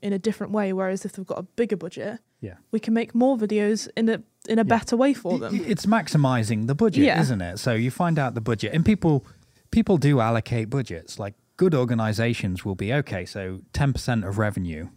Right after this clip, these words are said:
Speaker 2: goes straight back into marketing." I think it, it should be between ten and twenty. Ten percent would be great for a lot of companies, and they,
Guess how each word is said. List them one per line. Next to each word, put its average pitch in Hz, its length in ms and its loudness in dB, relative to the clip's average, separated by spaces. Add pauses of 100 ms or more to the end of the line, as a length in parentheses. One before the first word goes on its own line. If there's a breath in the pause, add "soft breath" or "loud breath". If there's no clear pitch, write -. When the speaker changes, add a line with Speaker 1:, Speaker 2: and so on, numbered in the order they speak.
Speaker 2:
goes 90 180 -6
straight 117 320 0
back 104 220 -6
into 95 200 -8
marketing." 82 560 -12 (260)
I 104 120 -2
think 123 160 2
it, 107 80 -12 (140)
it 226 340 -8
should 147 180 0
be 113 100 0
between 101 320 -4
ten 92 180 -8
and 87 100 -10
twenty. 92 400 -6 (280)
Ten 131 180 2
percent 98 480 -4
would 107 140 -6
be 98 100 -2
great 87 380 -6 (460 soft breath)
for - 160 -8
a 92 40 -4
lot 95 140 -4
of 92 60 -10
companies, 87 500 -8
and 101 120 -2
they, 98 140 -2